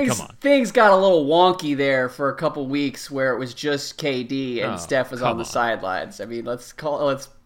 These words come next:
Speaker 1: call it like it is. I love
Speaker 2: I, I'd
Speaker 1: K D,
Speaker 2: love to, I'd love
Speaker 1: but
Speaker 2: to say that you dismiss your whole year because you had one little miscommunication with a guy who didn't pass you the ball. I mean, come on.
Speaker 1: <laughs> I'm just saying the, the team results were a little bit uneven until Steph came back,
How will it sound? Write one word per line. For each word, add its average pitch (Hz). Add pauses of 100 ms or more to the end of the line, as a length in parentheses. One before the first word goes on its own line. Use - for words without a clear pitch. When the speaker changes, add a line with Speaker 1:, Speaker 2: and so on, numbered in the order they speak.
(280)
Speaker 1:
call 196
it 165
like 165
it 160
is. 127
I 135
love 143
Speaker 2:
I, 123
I'd -
Speaker 1:
K 151
D, 147
Speaker 2:
love 175
to, -
I'd 151
love 175
Speaker 1:
but -
Speaker 2:
to 160
say 139
that 123
you 147
dismiss 139
your 135
whole 120
year 110
because 104
you 117
had 113
one 113
little 113
miscommunication 107
with 104
a 104
guy 104
who 101
didn't 101
pass 98
you 98
the 90
ball. 85
I 85
mean, 90
come 120
on. 82 (260)
Speaker 1:
<laughs> -
I'm 185
just 240
saying 190
the, 160
the 147
team 240
results 165
were 135
a 131
little 139
bit 123
uneven 127
until 123
Steph 123
came 110
back, 104